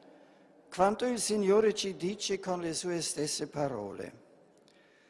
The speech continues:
Dalle tre letture vorrei scegliere solo qualche passo che ci riguarda direttamente in un momento come questo.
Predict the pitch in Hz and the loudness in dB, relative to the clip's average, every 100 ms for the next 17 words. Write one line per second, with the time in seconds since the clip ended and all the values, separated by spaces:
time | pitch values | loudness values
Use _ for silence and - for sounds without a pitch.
0 | _ _ _ _ _ - 190 220 220 214 | _ _ _ _ _ 0 4 4 2 2
1 | 233 233 208 - 226 226 220 190 190 185 | 6 6 4 2 2 4 4 4 4 4
2 | 175 196 196 190 185 175 156 202 196 180 | 2 0 2 2 0 -2 -2 -2 0 -2
3 | - - 170 185 196 202 - 165 - _ | -4 -10 -2 0 2 -2 -4 -6 -8 _
4 | _ _ - 151 143 - - 175 196 220 | _ _ -4 -2 -2 -4 -4 -4 -4 -6
5 | - - _ - - _ _ _ _ _ | -14 -20 _ -20 -20 _ _ _ _ _
6 | - - 202 233 233 240 190 196 196 202 | -14 -8 -4 -2 -2 0 4 4 4 2
7 | 196 196 196 190 165 156 160 170 156 - | 4 2 2 2 2 2 0 -4 -6 -4
8 | 175 180 165 - - - - 185 214 202 | -4 -4 -8 -18 -20 -16 -8 -6 -4 -2
9 | 180 156 151 147 - 139 151 143 139 - | -2 -2 -6 -8 -10 -10 -8 -8 -8 -10
10 | 101 - - - 78 - | -12 -10 -10 -10 -14 -16